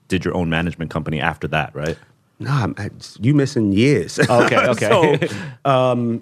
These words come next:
Speaker 2: in ninety-eight, we sold the company to, um, Universal.
Speaker 1: Mm-hmm.
Speaker 2: Originally, we were Polygram, but we
Speaker 1: Mm-hmm.
Speaker 2: sold, um,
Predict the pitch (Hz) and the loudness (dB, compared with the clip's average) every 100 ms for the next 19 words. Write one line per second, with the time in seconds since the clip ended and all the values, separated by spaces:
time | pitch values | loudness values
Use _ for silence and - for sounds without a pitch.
0 | - 127 127 127 147 151 147 139 - 120 | 0 0 2 2 2 4 4 2 0 0
1 | - 120 113 110 - 107 95 104 98 95 | 2 2 2 2 0 -2 0 0 2 0
2 | - 110 101 95 95 92 85 _ - 95 | 0 2 4 4 2 0 -2 _ -2 0
3 | 90 98 95 90 82 - - 90 95 101 | 2 2 2 0 -2 -4 -4 -2 0 -4
4 | _ _ _ 110 123 120 117 110 110 104 | _ _ _ 2 2 4 4 4 2 2
5 | 117 101 92 80 - _ - 90 95 - | 0 0 -2 -6 -10 _ 0 2 2 2
6 | 110 107 104 104 - 98 95 92 | 2 4 2 0 0 0 0 -2